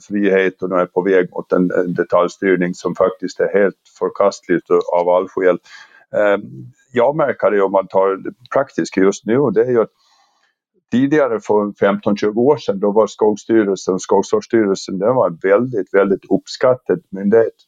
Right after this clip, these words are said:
De hade väldigt mycket information och rådgivning och myndighetsutövning och var k-, kanske den bästa.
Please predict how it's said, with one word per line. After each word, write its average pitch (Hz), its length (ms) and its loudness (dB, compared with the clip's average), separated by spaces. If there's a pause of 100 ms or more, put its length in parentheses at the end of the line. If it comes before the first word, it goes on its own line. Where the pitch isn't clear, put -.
De 101 140 0
hade 98 300 -2
väldigt 104 260 0
mycket 101 260 -4
information 101 640 0
och 92 100 -4
rådgivning 95 560 0 (320)
och 107 280 2
myndighetsutövning 95 960 0
och 101 180 -2
var 101 200 2 (480)
k-, - 60 0 (140)
kanske 104 300 -2
den 92 180 0
bästa. - 460 -2